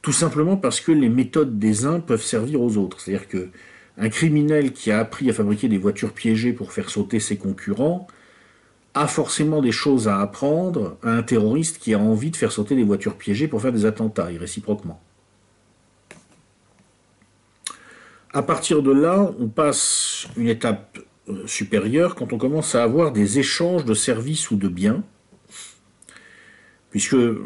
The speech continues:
à force de s'imiter, les deux groupes réalisent qu'ils peuvent s'entraider, puisqu'ils opèrent sur les mêmes modes, et ils ont finalement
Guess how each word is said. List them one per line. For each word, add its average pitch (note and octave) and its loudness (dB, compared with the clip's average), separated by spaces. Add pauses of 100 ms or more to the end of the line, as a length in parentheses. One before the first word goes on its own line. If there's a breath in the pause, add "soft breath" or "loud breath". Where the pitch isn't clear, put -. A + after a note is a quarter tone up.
(260)
à - -6
force B2 2
de G2 2
s'imiter, G#2+ 2
les B2 4
deux A2 2
groupes A#2+ 2
réalisent G#2+ 2
qu'ils G2+ 0
peuvent G#2+ 2
s'entraider, A2+ -2 (540 soft breath)
puisqu'ils G#2 -2
opèrent A#2 0
sur G2+ -4
les F#2 -4
mêmes F#2 -4
modes, D#3 2 (1500 loud breath)
et A2 2
ils A#2 2
ont D3 2
finalement D3+ 0